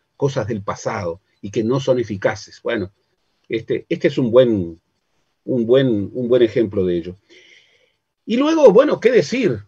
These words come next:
¿M? Tre-, treinta años después, treinta años más uno después, eh, eh, con Rafael nos gusta hablar de las revoluciones silenciosas.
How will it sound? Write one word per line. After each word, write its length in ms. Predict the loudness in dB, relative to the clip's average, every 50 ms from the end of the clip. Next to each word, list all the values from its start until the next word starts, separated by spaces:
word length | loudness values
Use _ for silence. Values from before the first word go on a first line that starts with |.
| _ _ _ _ _ _ _ _ _ _
¿M? 340 | -12 -10 -10 -10 -12 -16 -18 _ _ _ _ _ _ _ _ _ _
Tre-, 360 | 4 6 6 4 4 -2 -6
treinta 300 | -2 2 2 4 4 4
años 220 | 2 2 4 4 4
después, 480 | 4 4 4 6 6 6 4 2 0
treinta 340 | 0 2 2 2 2 2 2
años 240 | 2 2 2 2 2
más 240 | 0 -2 -4 -2 -4
uno 220 | -2 0 0 0
después, 600 | 0 0 -2 -4 -4 -4 -4 -6 -8 -16 -20 _ _ _ _ _ _ _ _ _ _ _ _ _ _ _ -14
eh, 1000 | -8 -4 0 0 2 2 4 4 4 4 4 4 4 2 2 2 0 -2 -6 _ _ _ _ _ _ _ _ -20 _ _ _ _ _ _ _ _ _ _ _ -18
eh, 360 | -14 -12 -10 -10 -10 -12 -14 -16 -20 _ -20 -20 -20 -4 0
con 120 | 2 4
Rafael 960 | 4 4 4 6 8 6 6 6 6 4 4 2 0 -4 -8 -10 -10 -8 -4
nos 140 | -4 -2 -2
gusta 240 | -2 0 2 4 6
hablar 260 | 8 8 6 6 6
de 100 | 6 6
las 380 | 6 4 2 2 -4 -14 -16 -6
revoluciones 520 | 0 2 4 4 4 4 4 4 4 4
silenciosas. 800 | 4 4 4 4 4 4 0 0 0 -2 -10 -20 -20 -20 _ _